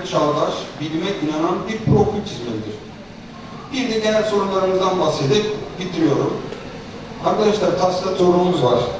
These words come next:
Beyan ve bildirimlerden kaynaklı sorunlarımız var. Mali tatil sorunumuz var. Hele ben bu mali tatilden hiçbir şey anlamıyorum arkadaşlar. Mali tatile çıkmak istiyorum. Aklım, fikrim hepsi ofiste.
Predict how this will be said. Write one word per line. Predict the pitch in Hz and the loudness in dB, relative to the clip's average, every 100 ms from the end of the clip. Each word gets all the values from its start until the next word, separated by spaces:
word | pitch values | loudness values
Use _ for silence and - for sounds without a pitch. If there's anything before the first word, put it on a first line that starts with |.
| - - - - - - - - - | -8 -12 -14 -14 -14 -14 -14 -8 0
Beyan | - 214 233 | 2 4 4
ve | 196 - | 2 4
bildirimlerden | 180 170 175 185 180 175 196 190 | 4 4 4 6 6 4 4 2
kaynaklı | 170 156 143 - | 2 4 2 0
sorunlarımız | - 127 117 117 110 107 104 107 | -2 0 0 2 2 0 -2 -2
var. | 107 - - - - - - - - 135 | -2 -2 -6 -10 -14 -14 -14 -14 -6 2
Mali | 156 - - - | 4 4 2 2
tatil | 175 170 151 | 4 4 4
sorunumuz | 147 143 127 117 117 | 6 6 6 2 2
var. | 127 131 - - | 4 4 2 0
Hele | 277 240 | 2 4
ben | 214 202 | 4 2
bu | 202 196 | 0 -2
mali | 196 196 | -2 0
tatilden | 185 185 185 196 | 0 0 0 -2
hiçbir | 196 - | -4 -4
şey | 180 | 0
anlamıyorum | 160 160 139 127 120 | 2 4 4 2 2
arkadaşlar. | 117 113 113 - 104 - - | -2 -4 -6 -8 -8 -8 -2
Mali | 196 214 | 0 0
tatile | 185 185 170 160 | 0 0 0 -2
çıkmak | 214 214 214 208 | -2 -2 -2 -2
istiyorum. | 202 - 165 156 156 143 - - - - - - 190 | -6 -4 2 2 2 -2 -6 -12 -16 -18 -18 -12 -2
Aklım, | 185 - 160 151 147 - - - | 0 0 -4 -2 -2 -4 -12 -14
fikrim | - 185 - 147 151 - 139 | -8 -8 0 0 0 -2 -4
hepsi | 135 147 147 147 | -4 -4 -2 -2
ofiste. | 147 143 - | -2 -4 -6